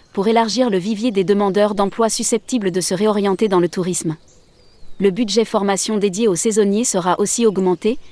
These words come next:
conjointement avec les régions. Une hausse de dix millions pour créer des formations et les faire monter en compétences ce public particulier. Il est toujours hors de question de revenir sur la réforme de l'assurance chômage. À lire, tourisme,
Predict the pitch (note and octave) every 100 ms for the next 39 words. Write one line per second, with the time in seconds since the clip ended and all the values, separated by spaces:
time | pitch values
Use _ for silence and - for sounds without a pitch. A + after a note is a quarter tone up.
0 | - - B3 A#3 A#3 A3+ A3 F#3 E3 F3+
1 | E3+ D#3+ E3 - _ _ - _ _ _
2 | _ - G3+ G#3 C4 G3 F#3+ B3 B3+ F#3+
3 | F#3 C4 - - - - - C4 G3 F3+
4 | A3 G#3+ G3+ - A#3+ A3+ F3+ F3+ G3+ G3+
5 | A3+ B3+ A3 E3+ A#3+ A#3 A3 A3 A3+ -
6 | - G3 - F3+ F#3+ - F3+ - F3 F3+
7 | E3+ D#3 _ _ - _ _ _ _ _
8 | - G#3 G#3 - B3+ C#4 A#3+ G#3+ F#3 -
9 | A3 - B3 G3 G3 F#3 F#3+ A#3 - F3+
10 | F3 G3+ - A3 G3+ F3 F3 - F#3+ F3+
11 | - F3 E3 D#3+ E3 - _ _ _ -
12 | - - - - F#3+ G3+ A3 A3 - _
13 | - A#3 A3+ - G3+